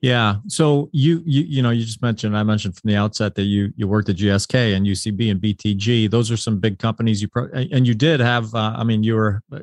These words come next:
you had roles like head of, of, of, of C M C, you know, vice president of, of tech-, technical development, I believe. Um, so comfortable roles with, with comfortable companies. What was the, I guess, motivation for you personally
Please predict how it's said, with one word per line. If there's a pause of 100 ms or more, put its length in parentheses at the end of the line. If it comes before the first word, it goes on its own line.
(120)
you
had
roles
like
head
of, (140)
of,
of, (100)
of
C
M
C,
you
know,
vice
president
of,
of
tech-,
technical
development,
I
believe. (460)
Um,
so
comfortable
roles
with,
with
comfortable
companies.
What
was
the,
I
guess,
motivation
for
you
personally